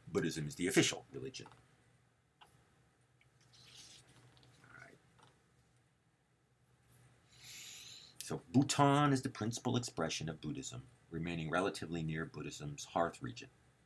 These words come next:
And by the way, since we're here, we have the Himalaya Mountains running right over here. Since we're here, let's look at the country of Nepal, which is, uh,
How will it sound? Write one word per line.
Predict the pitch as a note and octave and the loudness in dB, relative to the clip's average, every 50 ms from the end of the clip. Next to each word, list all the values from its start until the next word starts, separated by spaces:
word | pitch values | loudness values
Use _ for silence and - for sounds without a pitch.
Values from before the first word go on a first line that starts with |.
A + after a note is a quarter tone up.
| _ _ _ _ _ _ _ _ _ _ - - - - - - | _ _ _ _ _ _ _ _ _ _ -10 -8 -6 -4 2 6
And | - C#3 B2 | 6 8 8
by | C#3+ D3 C#3+ | 8 8 8
the | C3+ C3 | 8 8
way, | C3 | 8
since | A2+ - D3+ C#3+ - - - | 6 6 4 0 0 2 4
we're | A#2+ G#2+ | 4 4
here, | G2+ - C#3 D#3+ E3 A2 - - A1 A#1 C#2+ E2 | 4 2 2 4 4 4 4 2 0 -4 -4 -4
we | F2 | -4
have | F2 - | -6 -4
the | E2 | -2
Himalaya | - A2+ G2+ F2 F2+ F2 D#2+ D#2+ | 0 0 2 4 4 4 4 4
Mountains | E2+ F2 F#2 - - D2+ - - | 4 4 4 4 2 -2 -6 -4
running | D2+ C#2+ C2+ C2 | -4 -4 -4 -4
right | C2+ C#2 C#2 C#2 | -6 -6 -6 -6
over | C#2+ C#2 - C2+ | -6 -8 -10 -12
here. | B1+ - - C2 - - - - - _ _ _ _ _ _ _ _ _ _ - | -14 -12 -10 -10 -10 -10 -14 -20 -20 _ _ _ _ _ _ _ _ _ _ -6
Since | - - - C3 B2 A#2+ - | 2 4 6 6 6 4 2
we're | G2 F2 E2+ | 2 2 2
here, | D#2+ - C#3+ D#3 D3 - - - - - - - _ _ _ _ _ _ _ _ _ _ | 2 2 2 4 4 2 2 0 -6 -8 -10 -14 _ _ _ _ _ _ _ _ _ _
let's | - A#2+ B2+ - - | 6 6 6 8 6
look | C#3+ C#3 | 2 2
at | - F#2+ | 4 4
the | G2+ | 2
country | G2 - A#2+ A2 G2+ - G2 E2 | 4 4 4 2 2 2 0 0
of | D#2 D2+ | 0 0
Nepal, | D#2 D#2+ E2 F2 - - - G#3 G#3 D#3+ G2 C#2+ B1+ - - - | -2 -2 -4 -4 -4 -2 0 2 4 4 4 2 2 -2 -4 -6
which | E2 D#2 - - E2 | -8 -6 -6 -4 -4
is, | D#2 C#2 C2 - - - | -4 -4 -4 -6 -8 -8
uh, | B1 | -8